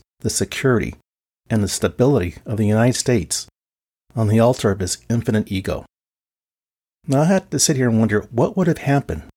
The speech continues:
had he succeeded. And from watching the evidence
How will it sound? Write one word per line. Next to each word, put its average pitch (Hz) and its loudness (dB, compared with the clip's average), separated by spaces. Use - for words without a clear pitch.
had 110 -2
he 131 0
succeeded. - -2
And 101 -6
from 113 4
watching 127 2
the 104 0
evidence 127 0